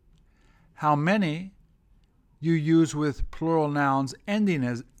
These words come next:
in S. As you can see here, how many pens do you have? Now,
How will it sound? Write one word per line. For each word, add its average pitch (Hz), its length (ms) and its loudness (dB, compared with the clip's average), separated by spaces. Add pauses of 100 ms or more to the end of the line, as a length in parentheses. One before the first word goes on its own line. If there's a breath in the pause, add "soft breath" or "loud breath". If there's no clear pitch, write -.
(300)
in 127 300 -2 (100)
S. - 540 -8 (1080)
As 131 200 -4
you 127 80 -6
can 127 160 -6
see 147 340 -4
here, 180 460 -4 (360 soft breath)
how 156 160 -2
many 151 220 -2
pens 151 460 2
do 120 120 -6
you 117 180 -4
have? 107 360 -14 (3500)
Now, 147 440 0